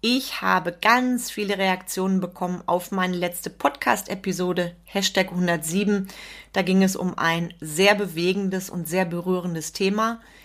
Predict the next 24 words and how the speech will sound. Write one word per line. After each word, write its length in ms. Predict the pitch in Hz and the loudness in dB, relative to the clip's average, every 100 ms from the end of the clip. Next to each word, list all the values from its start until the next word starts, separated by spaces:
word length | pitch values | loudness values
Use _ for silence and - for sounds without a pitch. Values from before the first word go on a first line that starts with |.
| - _ - | -20 _ 2
einen 400 | 185 190 185 185 | 4 4 2 2
meiner 320 | 180 175 170 | 0 0 -2
größten 500 | 156 180 180 - 185 | -4 -2 -2 -4 -4
Lehrmeister. 800 | 175 196 233 180 175 - 196 - | 2 4 4 0 -4 -4 -4 -2
Und 220 | 185 190 | -2 0
ja, 380 | 190 196 180 - - - - _ - | 2 2 2 -2 -20 -20 -20 _ -4
was 200 | 202 220 | -2 2
dann 140 | 214 | 2
in 80 | 214 | 2
meinem 320 | 190 190 190 | 2 2 0
Postfach 760 | 233 262 - - 226 - - | -2 -2 -4 0 0 0 -8
gelandet 480 | - 202 185 208 208 | -2 2 4 4 0
ist, 360 | - 196 190 - | -2 -4 -6 -4
ähm, 320 | 180 180 170 - | -2 -2 -4 -2
das 200 | 214 - | -2 0
hat 180 | 220 - - | -4 -4 2
auch 420 | 185 208 202 - _ _ - | 4 4 0 -16 _ _ -2
mich 300 | 202 226 - | 4 4 4
sehr 180 | 202 185 | -2 -2
berührt. 440 | 170 160 156 156 - | -2 -4 -4 -6 0
Also 280 | 180 180 | 0 0
von 260 | 170 - 180 | -8 -6 -6
Herzen 540 | 170 208 254 - 220 | 4 6 6 0 0
danke. 480 | 180 185 247 185 208 | 4 4 2 0 -2